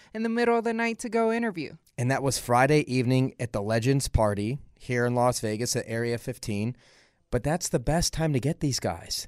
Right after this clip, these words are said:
Speaker 2: the red carpet events. They're
Speaker 1: Yeah.
Speaker 2: all in a jolly mood. Some of 'em are liquored up, some of 'em are sober, but they just have a lot to say. They're excited. I come in with this high energy, playing the character of the Schmo, and then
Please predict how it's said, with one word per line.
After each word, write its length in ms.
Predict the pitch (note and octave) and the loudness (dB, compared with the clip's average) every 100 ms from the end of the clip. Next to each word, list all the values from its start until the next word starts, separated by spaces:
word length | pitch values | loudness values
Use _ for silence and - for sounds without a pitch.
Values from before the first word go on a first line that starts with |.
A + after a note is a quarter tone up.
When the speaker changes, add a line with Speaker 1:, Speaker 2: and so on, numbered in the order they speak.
| - | -6
Speaker 2:
the 100 | C#3 | -2
red 220 | B2 D3 | 0 0
carpet 340 | - C#3+ C#3+ C3 | 0 2 4 2
events. 400 | G#2 C#3 C3+ F3 | 2 0 0 -2
They're 120 | F3+ | 0
Speaker 1:
Yeah. 100 | B2+ | 2
Speaker 2:
all 60 | E3 | 2
in 60 | |
a 60 | C#3 | 0
jolly 460 | G#2+ A#2 C#3 D#3+ | 0 0 2 2
mood. 440 | C#3+ A#2+ A#2+ D3 - _ _ - | 4 4 4 0 -6 _ _ -10
Some 260 | - B2 | -4 0
of 140 | C#3+ D#3 | 2 2
'em 120 | D#3 | 2
are 100 | D3 | 2
liquored 300 | C#3+ F3 D3 | 2 2 2
up, 240 | C3+ E3+ D3 _ _ | 2 -2 -12 _ _
some 240 | - B2 B2 | -6 -2 0
of 120 | B2+ | 2
'em 120 | D3 | 0
are 80 | E3 | 0
sober, 460 | - B2+ A#2 C3 F3 _ _ _ | 2 2 2 -2 -6 _ _ _
but 240 | A#2+ A#2+ - - | -8 -8 -10 -4
they 140 | C3 | -2
just 180 | C#3 - | -2 0
have 340 | C3+ B2+ B2 - _ _ _ - | 2 2 0 -12 _ _ _ -8
a 80 | G#2+ | -4
lot 320 | G2 A2+ - | -2 -2 0
to 100 | F#3+ | 0
say. 480 | - D#3+ B2+ D3+ D#3 _ - | 4 4 4 0 -4 _ -6
They're 160 | A#2 | -4
excited. 680 | D3+ - D#3 B2 A#2 C#3 - _ _ - | -4 2 4 4 2 0 -4 _ _ -10
I 120 | G#2+ | -4
come 200 | - B2+ | 0 2
in 140 | C#3 | 4
with 140 | B2+ - | 2 -2
this 160 | G#2+ | -4
high 220 | - C3 | 0 2
energy, 460 | C#3+ C#3+ C#3 C3 D3 | 4 2 0 -2 -2
playing 300 | - G#2+ B2 | -4 -4 -2
the 60 | D3 | -2
character 400 | - C3+ C3+ D3+ | 0 0 0 -4
of 80 | |
the 80 | D3+ | -4
Schmo, 420 | - C3+ A2+ A#2+ - - _ _ | -4 0 0 -2 -6 -20 _ _
and 160 | A2+ G#2+ | -4 0
then 320 | G#2 G2+ | 0 -2